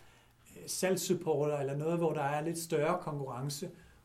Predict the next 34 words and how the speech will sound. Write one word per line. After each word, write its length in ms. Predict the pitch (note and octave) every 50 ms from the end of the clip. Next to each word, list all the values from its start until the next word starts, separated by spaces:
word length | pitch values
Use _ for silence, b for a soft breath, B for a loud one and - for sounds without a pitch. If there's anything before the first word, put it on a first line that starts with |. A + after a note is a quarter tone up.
| B B
ude 100 | D#3 D3
på 60 | D3+
jobmarkedet, 600 | D3 C#3+ D3 C3 C3+ D3 D3 C#3+ C#3+ D3 D3 C#3+
jamen, 160 | D3 C#3 C#3
så 140 | C#3+ - F3
er 40 | D#3+
det 120 | D#3+ D#3
rigtig 280 | C#3+ C#3+ D3 C#3+ - F3
godt, 220 | D#3+ D3 C#3+ D3
at 140 | E3 D#3+ E3
du 100 | D#3+ D3
er 60 | C#3
proaktiv, 600 | - - D#3 D#3 D3+ D#3 - - - F3 E3 D#3 D3+
at 160 | C#3+ - -
du 160 | D3+ C#3+ C3+ B B B B B
har 240 | B - - - F#3
en 60 | E3+ -
blog, 300 | - C#3+ C3+ C#3 E3 - - - -
hvor 180 | D#3 D#3+ D3+ D3
du 80 | D#3+
fagligt 460 | - - - - A#2+ C#3+ E3 F3 E3+
skriver 340 | E3+ - - E3+ D#3+ D#3+ D#3+
lidt 200 | D3+ D3+ D#3 D#3
om 120 | D#3+ D#3 D3
de 180 | - D#3+ D3
udfordringer, 600 | C#3 D3+ D3+ - - E3+ D#3 D3+ D3 D3 C#3+ C#3+ C#3
du 160 | - C#3+ C3+
har 120 | C3+ C3+
mødt 320 | C3+ C3+ D3 D#3+ - - - B B B B B B B
i 60 | E3
din 220 | - D#3 D3+ C#3+
karriere 460 | C#3 D3+ D3 C3 B2+ B2+ C3+ D#3 E3 D3+
indtil 320 | D#3 D3+ - - D3 C3+
videre. 340 | D3 C#3+ C#3+ D3+ E3 D#3+